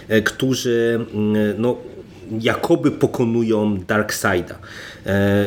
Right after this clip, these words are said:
jakoby, dlatego że udaje im się go teoretycznie pokonać, gdzieś tam wysłać, natomiast, e, okazuje się, że tak naprawdę,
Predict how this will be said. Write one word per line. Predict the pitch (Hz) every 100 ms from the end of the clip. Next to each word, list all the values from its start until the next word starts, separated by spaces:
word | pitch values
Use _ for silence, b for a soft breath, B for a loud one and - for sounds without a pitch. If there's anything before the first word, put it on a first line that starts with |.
| 98
jakoby, | 120 110 156 156 180 185 190 -
dlatego | 107 107 113 117
że | 107
udaje | 113 101 123 123
im | 113 110
się | 107 113
go | 98 104 101 95 -
teoretycznie | 117 107 107 117 107 - 107 104 101 101 B - 107
pokonać, | 120 - 151 160 135 131 - 107 98
gdzieś | 98 113 -
tam | 104 101 95 98 95
wysłać, | 139 - 147 147 -
natomiast, | 117 107 123 120 120 - -
e, | 117 113 B B B 110 110 107 107 107 107 110 -
okazuje | 107 120 98 127 127 123
się, | 117 - 120 120
że | 110 110
tak | - 123
naprawdę, | 107 123 120 - 120 117